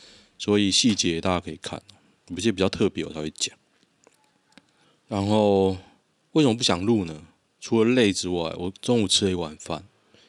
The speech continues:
因为我昨天太冷，冷到觉得一直抖，想说干，不会这么冷才对。你知道我那个冷是我在棉被里面我还是抖，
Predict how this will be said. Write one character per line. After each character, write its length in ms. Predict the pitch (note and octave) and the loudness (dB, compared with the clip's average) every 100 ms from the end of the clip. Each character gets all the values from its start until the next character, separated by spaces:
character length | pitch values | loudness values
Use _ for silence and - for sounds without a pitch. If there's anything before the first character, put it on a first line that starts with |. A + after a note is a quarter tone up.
| - | 0
因 80 | |
为 40 | D3+ | 0
我 40 | |
昨 100 | - | 2
天 180 | G2+ A2+ - | 0 0 -6
太 220 | - G#2 | -2 0
冷， 200 | F2 D#2 G#2 G2+ _ _ _ | 0 -4 -12 -20 _ _ _
冷 180 | G#2 F#2+ | -2 0
到 100 | C3 | -2
觉 140 | A#2+ | 0
得 60 | G#2 | -2
一 40 | |
直 80 | A#2 A2 | -2 -6
抖， 180 | - D#2+ | -6 -6
想 140 | D#2+ E2 | -8 -12
说 100 | G#2+ | -14
干， 340 | - A2+ F2 F2 - - - - _ _ | -10 -10 -10 -14 -14 -14 -14 -20 _ _
不 100 | - | -4
会 120 | A2 | -4
这 100 | B2 | 0
么 100 | A#2 | 0
冷 140 | F2 D#2+ | 0 -4
才 180 | - D#2 | -8 -12
对。 160 | - E2+ - - - - _ | -8 -10 -10 -20 -20 -20 _
你 60 | G#2 | 0
知 40 | |
道 60 | C#3+ | 2
我 80 | |
那 100 | A#2 | 4
个 60 | C3+ | 4
冷 260 | A2 F2+ D#2 | 4 0 -2
是 180 | - G#2 - | -4 -4 -6
我 100 | E2 | 0
在 140 | G#2 | 0
棉 180 | G2 E2+ | 2 0
被 120 | E2 | 0
里 60 | E2+ | 0
面 140 | F2 | -2
我 100 | D#2 | -6
还 80 | D#2 | -8
是 100 | - - | -10 -12
抖， 180 | - | -16